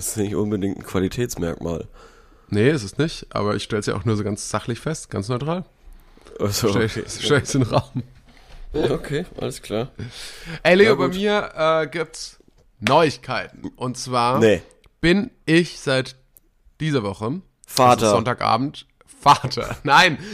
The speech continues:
Speaker 2: ich bin, ja, sozusagen, ich bin Vater eines neuen Lebens, meines eigenen neuen Lebens, denn ich bin nämlich geimpft gegen Corona. Und, ähm,
Speaker 1: Ah.
Speaker 2: wie ich im Impfzentrum erfahren habe, bedeutet das sogar in meinem Fall,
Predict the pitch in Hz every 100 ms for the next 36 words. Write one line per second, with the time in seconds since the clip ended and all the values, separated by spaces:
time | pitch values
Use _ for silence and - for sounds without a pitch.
0 | - - 160 151 - 160 156 113 139 160
1 | 147 143 151 151 156 127 151 143 160 147
2 | 160 170 135 120 131 - - 127 127 143
3 | 151 127 123 113 110 113 127 127 131 -
4 | 143 139 110 107 110 107 107 131 - 117
5 | 120 - 131 131 120 - - 202 170 -
6 | - - 110 110 104 120 104 101 104 175
7 | - - - - - _ 147 151 160 -
8 | 131 131 110 123 123 170 - - 131 165
9 | 214 - 147 - - - 101 104 - 127
10 | 113 220 156 110 98 107 110 113 147 202
11 | - - - - 127 131 131 123 147 175
12 | 185 - 139 147 156 143 135 113 107 101
13 | 101 214 92 - 120 107 127 180